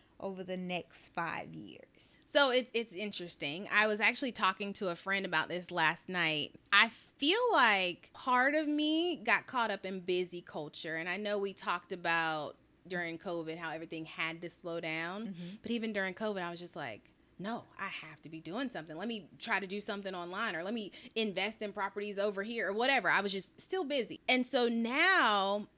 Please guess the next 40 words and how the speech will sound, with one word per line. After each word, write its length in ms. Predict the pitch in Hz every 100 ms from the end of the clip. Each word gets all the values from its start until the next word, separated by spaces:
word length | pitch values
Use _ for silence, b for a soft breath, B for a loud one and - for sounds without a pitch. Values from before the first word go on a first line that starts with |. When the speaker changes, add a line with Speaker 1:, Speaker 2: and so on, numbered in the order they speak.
| _
Speaker 2:
I'm 280 | 247 262 254
looking 400 | 254 - 320 294
to 240 | - 233
kinda 340 | 214 254 233 202 - -
settle 360 | 226 220 196
into 400 | 196 190 180 196
what 240 | 180 185 185
that 180 | 160
next 260 | 180 175 -
thing 300 | - 170 165
is. 300 | 151 151 151
So 180 | - 190
how 320 | 185 226 262
can 240 | 277 302
I, 500 | 233 208 190 175 180 - _ -
instead 480 | 214 208 - 247 254
of 220 | 247 214 -
investing 760 | 214 196 185 190 - 190 175
in, 480 | 165 175 170 165 165
let's 240 | 170 -
say, 360 | - 170 160 151 _ -
single 280 | 220 214 180
families, 340 | 175 165 170
how 120 | 220 392
can 120 | 392
I 40 |
invest 320 | 294 240 240
in 100 | 233
something 260 | 220 214 202
that's 220 | 175 170
a 20 |
little 160 | 185 180
bit 240 | 170 139
bigger, 640 | 170 180 180 196 220 262 262
like 160 | 196 175
maybe 360 | 175 170 165
a 40 | 151
multifamily, 800 | 254 311 277 254 240 226 214 208
small 280 | 220 208 202
apartment, 500 | 214 196 202 208